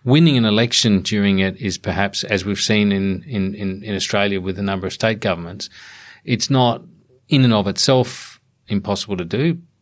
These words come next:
Voters have tended to get behind governments and during this time of uncertainty and fear and, and, and government problem solving.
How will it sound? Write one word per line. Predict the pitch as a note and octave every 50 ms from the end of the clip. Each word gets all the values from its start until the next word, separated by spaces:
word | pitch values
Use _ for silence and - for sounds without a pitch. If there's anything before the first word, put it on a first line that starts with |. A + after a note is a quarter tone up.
| _ _
Voters | C#3 A#2 A2+ A2 A2 G#2+ G2+ F2
have | G2+ F#2+ -
tended | - - - - A2+ A2+ G#2 A2 G#2 F#2+ -
to | - G2+ G2+ G2 G2 G2
get | F#2+ A#2 A2 G2+ - -
behind | - - - A2+ A2+ A#2 A2+ A2 G#2
governments | G2+ G2+ F#2+ F#2 F#2+ F#2 F#2+ G2 G2+ -
and | - G2+ G2 G2+ - _
during | - A2 G2+ G2 G2 F#2+
this | F#2+ F2+ - - - - - _ _ _
time | - G#2 G2 F#2+ F#2+ F#2
of | F2+ E2+ - - _ - - - - - - - - - -
uncertainty | G#2+ G2+ G2+ G2+ - A2+ A2 G#2 G2+ A2+ G2 - - G#2+ G#2
and | G2 F2+ F2
fear | - - A#2 A2+ A2 A2 G#2+ G#2 G2+ G2
and, | F#2 F2+ F2+ F#2 F2 F2+
and, | - G#2+ F#2 F#2 F#2 F2+ F2 F2 -
and | A2 F#2+ F#2 F2+ F2+ E2+ F2 - _ _ _ _ _ _ _ _ -
government | A2 G2 F2+ F#2 F#2 F2+ -
problem | - A2+ G#2+ A2 G2 G2+ F#2+
solving. | - - F#2 F2 F2 F2+ G#2 C3+ E3